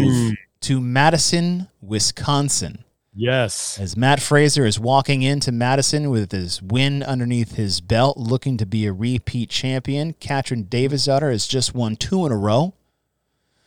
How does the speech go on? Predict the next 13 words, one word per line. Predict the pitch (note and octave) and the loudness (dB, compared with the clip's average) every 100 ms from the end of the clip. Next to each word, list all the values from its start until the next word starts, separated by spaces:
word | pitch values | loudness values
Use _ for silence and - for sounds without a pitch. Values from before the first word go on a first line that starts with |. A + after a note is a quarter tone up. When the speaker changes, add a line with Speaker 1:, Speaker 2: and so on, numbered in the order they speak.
| _ _ _ _ _ | _ _ _ _ _
Speaker 2:
As | F#2 F2+ | -8 -4
we | G#2+ | -2
look | G2+ A#2+ E3 - - | -2 2 2 0 -6
at | C3 - | -6 -4
the | A2 | -8
field | - D#3+ D#3+ D#3 | -6 -2 0 0
for | B2 | -2
twenty | G#2+ - C#3+ B2+ | -4 -2 -2 0
seventeen, | - C3 A#2+ - C#3+ D3 E3+ E3 - | 2 2 0 -2 -2 0 0 -4 -6
who | - G#3 G#3+ C3 D#3 - - | -4 -2 0 0 -4 -8 -6
or | A#2 G#2 | -2 0
what | G#2 D3 F#3+ - | 2 2 2 -2
event | G2 F2+ F#2 - | -6 -6 -8 -10